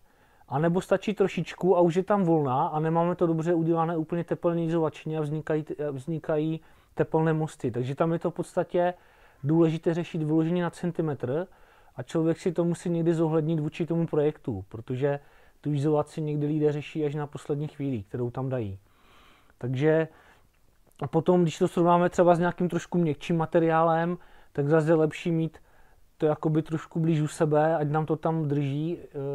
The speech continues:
v tom prostoru, tak, eh, to je jedna z věcí. A ta další je potom, co řešíme často, že dneska použijeme-, používáme čím dál častěji místo nějakých jenom folií,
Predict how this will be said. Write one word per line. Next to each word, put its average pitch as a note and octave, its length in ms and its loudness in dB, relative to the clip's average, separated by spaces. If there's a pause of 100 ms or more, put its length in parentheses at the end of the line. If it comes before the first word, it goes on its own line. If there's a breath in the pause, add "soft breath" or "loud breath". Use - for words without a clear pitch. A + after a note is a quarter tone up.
(120)
v - 80 -16
tom D#3 180 -4
prostoru, D3+ 640 -2 (640 soft breath)
tak, C#3+ 400 -2
eh, D#3 280 6 (960 soft breath)
to E3+ 120 4
je E3+ 80 6
jedna F3 260 4
z E3+ 60 0
věcí. F3 480 0
A F3+ 60 2
ta F#3 100 2
další F3 420 0
je F3 120 0
potom, F3 600 -2 (240 soft breath)
co D#3+ 140 -6
řešíme F3 400 -2
často, D#3+ 600 -2 (360 soft breath)
že C3+ 120 -4
dneska D#3+ 320 -4
použijeme-, D#3+ 540 -4 (340)
používáme D#3 540 -2
čím E3 220 -6
dál E3+ 140 0
častěji D#3+ 480 -4
místo D#3+ 300 -6
nějakých D#3+ 580 -8 (240)
jenom E3 320 2
folií, D#3+ 640 0